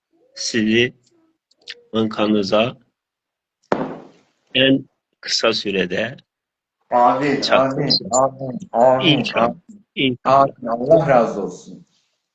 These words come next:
Speaker 1: İnşallah
Speaker 2: Allah razı
Speaker 1: abi.
Speaker 2: Amin, amin, amin. Kurban
Speaker 1: Amin.
Speaker 2: olayım.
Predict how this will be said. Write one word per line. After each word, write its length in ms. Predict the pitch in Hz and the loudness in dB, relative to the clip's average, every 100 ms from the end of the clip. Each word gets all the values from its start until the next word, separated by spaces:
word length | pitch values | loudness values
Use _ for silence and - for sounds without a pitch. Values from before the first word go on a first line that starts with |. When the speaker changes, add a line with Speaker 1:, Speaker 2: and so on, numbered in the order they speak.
| _ _ - | _ _ -4
Speaker 1:
İnşallah 420 | 160 147 117 104 | 2 4 4 2
Speaker 2:
Allah 60 | 95 | 0
razı 280 | 95 90 - | -2 -4 -6
Speaker 1:
abi. 80 | 87 - - - _ _ _ _ _ _ _ - - | -14 -12 -12 -16 _ _ _ _ _ _ _ -12 -4
Speaker 2:
Amin, 440 | 127 120 104 95 - | -2 -2 -4 -12 -8
amin, 380 | 107 107 101 101 - | -6 -4 -6 -10 -12
amin. 360 | 95 95 175 - _ _ _ _ _ _ _ _ _ - | -10 -10 -12 -20 _ _ _ _ _ _ _ _ _ -12
Kurban 280 | 123 127 135 | -6 -4 -2
Speaker 1:
Amin. 140 | 113 - - - | -2 -6 -14 -18
Speaker 2:
olayım. 280 | 87 82 | -20 -20